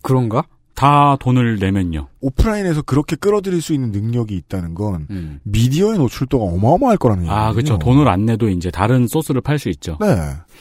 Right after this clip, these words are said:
Speaker 3: 판도
Speaker 1: 음.
Speaker 3: 팔고요.
Speaker 1: 예, 하지만 카메라 실렁스는 미디어에 노출됐던 게 아니고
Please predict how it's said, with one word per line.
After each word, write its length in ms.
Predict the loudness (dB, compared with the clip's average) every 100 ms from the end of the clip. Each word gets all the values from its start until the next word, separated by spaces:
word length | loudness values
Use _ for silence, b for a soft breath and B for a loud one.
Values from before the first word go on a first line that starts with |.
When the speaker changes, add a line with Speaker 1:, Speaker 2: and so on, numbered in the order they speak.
| B B
Speaker 3:
판도 260 | -2 2
Speaker 1:
음. 80 | 2
Speaker 3:
팔고요. 360 | 2 0 -4 -8 B B B
Speaker 1:
예, 80 | -2
하지만 420 | -2 0 2 2 2
카메라 340 | 2 4 4
실렁스는 600 | 4 4 4 4 2 2
미디어에 640 | 0 2 2 4 2 0
노출됐던 480 | 0 -2 -4 -4 -4
게 100 | -2
아니고 380 | -2 -2 -2 -2